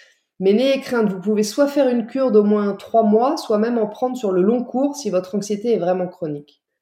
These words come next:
Je vous recommande de choisir une forme assimilable de magnésium et une forme qui ne viendra pas perturber votre transit,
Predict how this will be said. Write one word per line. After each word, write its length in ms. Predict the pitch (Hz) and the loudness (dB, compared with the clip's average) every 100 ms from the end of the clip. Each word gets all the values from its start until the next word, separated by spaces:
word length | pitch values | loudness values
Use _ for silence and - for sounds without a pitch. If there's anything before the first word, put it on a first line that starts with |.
| - | -10
Je 60 | |
vous 100 | 190 | -4
recommande 360 | 226 262 269 330 | 2 4 4 4
de 80 | 277 | 2
choisir 420 | - 226 226 277 | 2 0 2 2
une 100 | 233 | 0
forme 420 | 208 233 214 196 - | -2 0 0 0 -4
assimilable 760 | 202 202 214 202 180 262 311 | -4 -2 0 0 2 0 2
de 100 | 220 | 2
magnésium 640 | 202 196 196 208 285 349 | 2 0 0 0 0 2
et 40 | 254 | 2
une 140 | 208 | 0
forme 340 | 202 277 294 285 | 0 0 2 -2
qui 140 | 220 | -4
ne 60 | 196 | -2
viendra 340 | 202 196 208 | -2 -2 -2
pas 140 | 294 | -2
perturber 500 | 311 233 - 214 220 | -2 -4 -2 0 2
votre 160 | 254 214 | 2 0
transit, 400 | - 220 208 190 | -2 -4 -2 -4